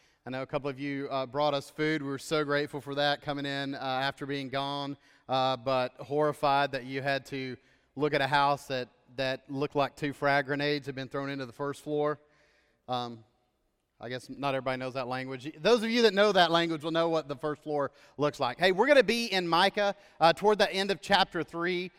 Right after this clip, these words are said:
uh, and the beginning of chapter four today. We'll drop anchor there. We'll move around a little bit, but that will be the, the passage where we'll start and we'll work out of. So, uh, if you've got Bibles with you or you've got your Bible,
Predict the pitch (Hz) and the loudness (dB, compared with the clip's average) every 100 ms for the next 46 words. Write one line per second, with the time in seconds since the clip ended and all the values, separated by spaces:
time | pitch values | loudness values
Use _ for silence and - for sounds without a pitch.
0 | _ - 151 151 156 151 170 165 - 170 | _ 4 4 4 0 0 0 0 2 2
1 | 160 156 - 160 165 165 - 147 151 160 | 2 -4 -2 0 2 0 -4 0 2 2
2 | 160 - _ 170 165 160 190 - 180 170 | 0 -8 _ -2 0 4 4 4 -2 0
3 | 175 175 170 165 180 226 208 170 175 175 | 2 2 4 2 2 0 2 4 4 2
4 | 147 156 156 170 165 143 - 180 190 170 | 2 0 0 0 0 -2 0 0 0 -2
5 | 165 143 - - - 156 - 175 175 170 | 0 -2 -4 -18 -2 -2 2 2 4 2
6 | 156 - 160 147 160 143 - - - - | -6 -4 -2 0 2 0 -2 -16 -18 -2
7 | 175 165 170 160 151 147 139 151 147 - | 4 4 4 0 -2 -2 0 -2 -2 -2
8 | 151 151 143 139 135 123 - 143 139 131 | 2 4 4 2 -2 -4 -4 -2 -2 -8
9 | _ _ - 151 151 165 175 190 160 165 | _ _ -2 0 0 -2 2 2 2 0
10 | 175 170 147 175 160 175 160 139 135 160 | 0 -2 -4 -6 -4 -6 -6 -4 -2 -2
11 | 160 151 151 156 156 | -2 -2 2 2 2